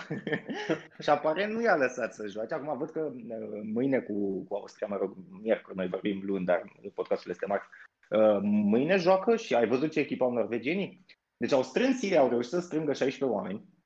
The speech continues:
de pe la Sampdoria, parcă Sparta Praga, Djurgården și au și un jucător din Norvegia, de la Viking Stavanger. Si-, da, îți dai seama că ăsta, dacă venea din, din deplasare, trebuia să intre în carantină. Doar că știi cum au făcut, nu au căutat, bre,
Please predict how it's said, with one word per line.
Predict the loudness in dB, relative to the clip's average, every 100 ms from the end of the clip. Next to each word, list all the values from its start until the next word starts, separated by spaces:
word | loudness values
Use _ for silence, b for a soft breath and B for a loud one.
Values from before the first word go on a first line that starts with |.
| _ _ _ _ _ _ _ 0
de | 0
pe | 4 4
la | 6 6 4
Sampdoria, | 0 -2 0 0 -2 -4 0 0
parcă | 0 -4 -2 -4
Sparta | -6 -2 -4 -2 -4 -4 -6
Praga, | -4 -2 0 2 2 -2 -8
Djurgården | -4 -2 0 -2 -2 -4 -4 -6 b b _
și | -10 0
au | 2 2
și | 0
un | -8
jucător | -6 -6 -4 -6
din | -6 -6
Norvegia, | -6 -4 -4 -2 -2
de | 0
la | -2
Viking | -2 -8 -12
Stavanger. | -2 0 0 -2 -6 -6 _ _ _ _ _ _ _ _ _ _
Si-, | -20 -18 -16 -18 -18
da, | 2 2 2 -4
îți | -6 2
dai | 2
seama | 4 0 0
că | 0 0
ăsta, | 0 2
dacă | 2 2
venea | 0 2 2
din, | 0 -4 -4 -4 -4
din | -2
deplasare, | 0 0 0 0
trebuia | 2 0
să | 0
intre | -2
în | -4
carantină. | -2 -4 -4 -10 -14 _
Doar | 0 0
că | 0
știi | 0 2
cum | 6
au | 4
făcut, | 4 -4 2
nu |
au | 2 2
căutat, | 0 2 2 2
bre, | 0 0